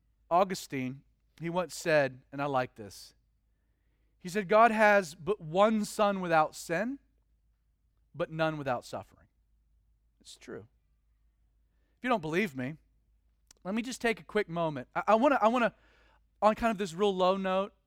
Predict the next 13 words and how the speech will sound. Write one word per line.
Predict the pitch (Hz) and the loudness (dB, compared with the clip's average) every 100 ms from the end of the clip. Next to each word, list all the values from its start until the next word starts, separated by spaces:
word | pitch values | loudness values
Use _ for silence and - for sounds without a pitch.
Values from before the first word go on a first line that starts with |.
| _ | _
like, | 180 180 | -8 -4
I | |
wanna | 202 208 | -4 -4
give | 180 180 | -6 -8
you | |
some | 170 151 | -10 -12
encouragement, | 120 117 101 85 67 _ _ _ _ - | -12 -12 -14 -16 -20 _ _ _ _ -14
okay? | 101 101 - | -12 -12 -16
I, | 120 | -14
I | 147 | -6
wanna | 185 175 | -6 -4
try | 185 | -4
to | 139 | -4